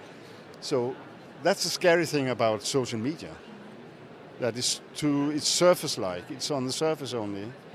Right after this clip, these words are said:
But I agree upon, you have the opportunity, you have the possibility of learning a lot about yourself, about the community,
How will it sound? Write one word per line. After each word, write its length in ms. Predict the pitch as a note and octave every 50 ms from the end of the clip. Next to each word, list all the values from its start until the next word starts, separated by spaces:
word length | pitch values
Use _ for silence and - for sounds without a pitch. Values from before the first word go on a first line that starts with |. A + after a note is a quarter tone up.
| - - - - - - - - - - - - - -
But 140 | C3 B2 - - - - - - - - - - - - - - - -
I 100 | C#3+ C3
agree 340 | B2+ B2 A#2 - A3+ B3 B3+
upon, 320 | G#3+ A2+ A2+ G#2+ G2 F#2+ F2+ - - - - - - - - - - - A2+
you 80 | A2
have 200 | - A#2+ A#2+ A#2
the 120 | C3+ D3+ B2+ - - - - -
opportunity, 640 | C#3 B2 A2+ - - A#3 D4 C4+ F#3 - - F#2 - - - - - - - - - - A#2+
you 80 | B2
have 140 | B2+ C#3+ C3+
the 80 | C#3+ C3+
possibility 600 | - C3 G#2+ A2+ G#2+ C#3+ E3 G3+ F3+ A#2 C3+ B2+
of 100 | G#2+ G2 G2+ A2
learning 560 | A#2+ C3+ D3+ E3+ F3+ F#3 F#3+ F3+ F3 F#3 F#3 - - - - - - - - - - - - -
a 80 | C3+
lot 300 | C3+ C#3 C#3+ D#3 E3+ F3+
about 380 | F3+ C#3+ D3 C#3 C3+ C#3 C3 B2
yourself, 580 | C3+ C3+ B2 - - D#3 D3 D3 D#3+ D#3+ D#3
about 360 | C#3+ B2 B2+ B2+ B2 A#2+ A#2+ B2
the 180 | - C#3 B2+ -
community, 720 | - - C3 B2+ C3 C#3 C#3+ C#3+ C3+ - C3+ C3+ C3+